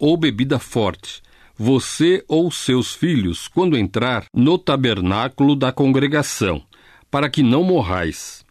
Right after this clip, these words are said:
Agora, pode ser que eles tenham ficado um pouco embriagados, e quando entraram, começaram a brincar ali e a fazer coisas que não estavam de acordo com a lei de Deus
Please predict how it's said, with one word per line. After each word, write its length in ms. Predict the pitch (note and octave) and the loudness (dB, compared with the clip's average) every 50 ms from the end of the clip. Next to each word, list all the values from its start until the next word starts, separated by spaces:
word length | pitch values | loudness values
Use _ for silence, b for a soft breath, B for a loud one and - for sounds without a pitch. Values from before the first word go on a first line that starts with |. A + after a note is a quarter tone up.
| _ _ _ _ - | _ _ _ _ -6
Agora, 400 | - D3+ C#3+ C3 A2+ F#2 D2+ - b b b b b | -4 0 0 0 0 0 -4 -8 b b b b b
pode 200 | - G#3+ A3 - | -6 -4 -4 -2
ser 220 | - - G#3+ G#3 | 0 0 0 0
que 100 | - G#3 | 0 0
eles 220 | G3 G3 G3+ - - | 0 0 0 -2 -2
tenham 260 | - E3+ D#3+ E3 D#3 | 0 2 2 2 2
ficado 500 | - - C#3+ A#2+ - C3 B2 B2 C#3 D#3+ | 0 -2 -4 -4 -2 -2 -2 0 2 2
um 80 | F3 | 2
pouco 480 | D3 - _ - D#3 F3 G3+ F#3+ - - | 0 -2 _ 0 2 2 2 2 2 2
embriagados, 1000 | C3+ C3 B2+ C3 C#3 C#3+ B2+ A2 F#2 F#2+ F#2+ F2+ D#2+ D#2 D2+ - - - - - _ _ _ _ | 2 2 2 2 2 0 0 0 -2 -2 -2 -2 -4 -6 -10 -14 -16 -18 -20 -20 _ _ _ _
e 100 | - A#3 | -4 -2
quando 280 | - - D#3 C3 A#2+ G#2+ | 0 0 0 2 2 2
entraram, 560 | G2 F2+ F#2+ - A2+ C3 C3 B2+ G#2 F2+ D#2 D2+ b b b b b b | 0 0 0 -2 -2 0 0 -2 -2 -4 -4 -8 b b b b b b
começaram 520 | G#3 G3+ F#3 - - - E3+ E3 F3 E3+ | 0 0 0 0 0 0 0 2 2 2
a 80 | E3 E3 | 2 2
brincar 600 | D#3 E3 E3+ D3+ C3+ - - C3 C3+ C#3 C3 A2+ | 2 2 2 2 0 0 -2 -2 0 0 0 0
ali 380 | F#2 F2 F2+ F#2+ G#2+ C3+ D#3 | 0 -2 0 -2 0 0 2
e 60 | D#3 | 0
a 60 | C#3+ C#3 | 0 0
fazer 380 | - C#3+ B2+ A2+ B2+ B2 A2 | 0 -2 0 0 0 0 0
coisas 440 | - - A2 A#2 C3+ B2+ C#3 C#3 - | -2 0 2 2 2 2 0 -2 -2
que 140 | - - D#3 | 0 0 2
não 180 | C3+ D3 F3 | 2 4 2
estavam 640 | F#3 - - - - C3 B2+ C3+ C#3 C3+ C#3+ C#3+ C#3 | 0 -2 -4 -6 -4 -2 -2 0 0 2 2 2 2
de 100 | A#2+ B2 | 2 0
acordo 560 | G#2+ G2 - - A2+ B2 C3+ C#3 C3 C3+ C3+ | -2 -4 -4 0 2 2 2 2 2 0 0
com 220 | B2+ - C3+ B2+ | 0 2 0 2
a 60 | A2+ F#2 | 2 0
lei 260 | F2+ F#2 G2+ A#2 C3+ | 0 0 0 0 0
de 160 | C3 A#2+ A2+ | 0 -2 -2
Deus 480 | F#2 E2 F#2 F2+ G#2 C3 C#3 - - | -2 0 0 0 2 0 0 -4 -8